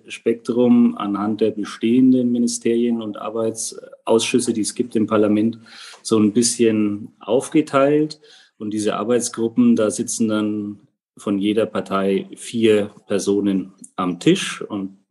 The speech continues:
das sind dann halt zwölf pro Arbeitsgruppe. Und deswegen stimmt schon, es sind über hundert insgesamt. Aber ich glaub,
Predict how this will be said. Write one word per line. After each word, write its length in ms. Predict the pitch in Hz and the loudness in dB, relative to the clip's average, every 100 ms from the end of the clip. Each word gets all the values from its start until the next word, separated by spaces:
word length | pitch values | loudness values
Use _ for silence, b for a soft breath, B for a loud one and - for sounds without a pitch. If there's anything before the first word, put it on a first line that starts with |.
| _ | _
das 140 | 90 - | -6 -2
sind 180 | 113 | 0
dann 180 | 113 92 | 2 0
halt 280 | 95 95 - | -2 -4 -4
zwölf 480 | - 101 143 151 - | -2 2 2 0 -4
pro 160 | 107 | -6
Arbeitsgruppe. 760 | 101 113 139 131 - 127 139 127 B B B B | -4 -2 -2 -2 -8 -2 -2 -2 B B B B
Und 100 | 135 | -6
deswegen 320 | - - 101 | -6 -2 -2
stimmt 300 | 92 - 127 | -2 0 0
schon, 220 | 127 120 110 | 2 2 2
es 160 | 104 | -2
sind 280 | 104 101 95 | -6 -6 -6
über 380 | 98 117 107 95 | -8 -2 0 2
hundert 320 | 123 123 110 | 2 2 0
insgesamt. 720 | 104 - - - - 143 143 | -2 -12 -10 -4 2 2 2
Aber 280 | 104 107 101 | 0 2 0
ich 140 | 95 | -2
glaub, 400 | - 95 117 - | -4 0 0 -4